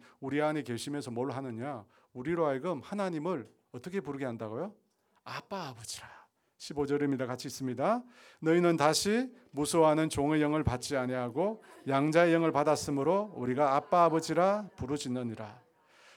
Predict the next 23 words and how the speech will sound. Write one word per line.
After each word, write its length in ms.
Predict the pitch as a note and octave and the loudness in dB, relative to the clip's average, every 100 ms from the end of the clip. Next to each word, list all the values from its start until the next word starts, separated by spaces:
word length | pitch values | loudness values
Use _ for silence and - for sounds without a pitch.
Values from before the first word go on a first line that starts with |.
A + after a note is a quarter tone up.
| - | -10
다시 360 | B2 G3 A#3+ | -2 0 0
무서워하는 640 | G3 F3 E3+ G3 F#3 F3+ | 0 0 4 6 6 4
종의 300 | E3 C#3 D#3 | 0 0 0
영을 200 | D3+ D3+ | 0 0
받지 320 | C#3+ B2+ - C3 | -2 -6 -8 -8
않는다고 460 | A2+ B2 B2 G#2+ | -8 -8 -8 -8
했습니다. 580 | G2+ - G#2+ A2+ C3 _ _ _ _ _ _ _ _ | -10 -14 -18 -20 -20 _ _ _ _ _ _ _ _
성령님은 800 | - D3+ D3+ D#3 D#3+ E3 F3 A#2+ - - _ | -8 -2 0 2 2 2 2 -2 -10 -20 _
우리로 380 | C#3 E3 F#3+ F3 | -4 0 4 4
하여금 580 | D#3 C#3+ G3 D3+ A2 - _ - | 4 2 -2 -2 -8 -14 _ -10
무서움을, 640 | D3+ E3 G3 F3+ B2 G#2+ _ _ | -8 -2 0 2 -2 -6 _ _
두려움을 520 | - A3 A#3 A3 G3 | -10 -2 2 2 2
느끼게 400 | D#3+ F3+ - E3+ | 0 -4 -6 -6
만드는 440 | E3 A#2 A#2+ C3+ C3 | -4 -4 -6 -6 -4
영이 240 | B2+ D3 | -6 -6
아니십니다. 640 | G2 G#2 G2 - A#2 A#2 _ _ _ _ _ _ _ _ _ - _ | -10 -12 -14 -16 -20 _ _ _ _ _ _ _ _ _ _ -20 _
디모데후서 480 | - C#3+ D#3 D3+ D#3+ | -4 0 2 2 0
일 80 | D3+ | -2
장 160 | D#3 | -2
칠 160 | C#3+ F3 | -4 -4
절인데 360 | E3 D3+ D3 C#3+ | -2 0 0 0
함께 340 | C3+ C#3+ D3 | -2 -4 -6
있습니다. 600 | B2+ D3+ C3 C3+ F#3+ A#3 | -4 -4 -2 2 2 0